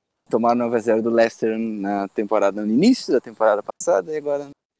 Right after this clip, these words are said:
parte final tomaram também do United. Coisa boa. Tipo de recorde que a gente vai atrás.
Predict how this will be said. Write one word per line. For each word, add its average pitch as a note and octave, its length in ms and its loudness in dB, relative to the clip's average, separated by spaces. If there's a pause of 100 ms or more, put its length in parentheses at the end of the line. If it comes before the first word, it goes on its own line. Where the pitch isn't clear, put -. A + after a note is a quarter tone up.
(220)
parte C3 240 0
final C3 260 2
tomaram B2 360 2
também B2 260 -2
do B2+ 80 -6
United. G2+ 420 -2 (880)
Coisa C3+ 200 0
boa. G#2 340 4 (340)
Tipo C#3 180 2
de A2+ 80 0
recorde A#2+ 340 2
que C#3+ 180 4
a C#3 60 4
gente C3 180 -4
vai C#3 120 6
atrás. G2+ 380 0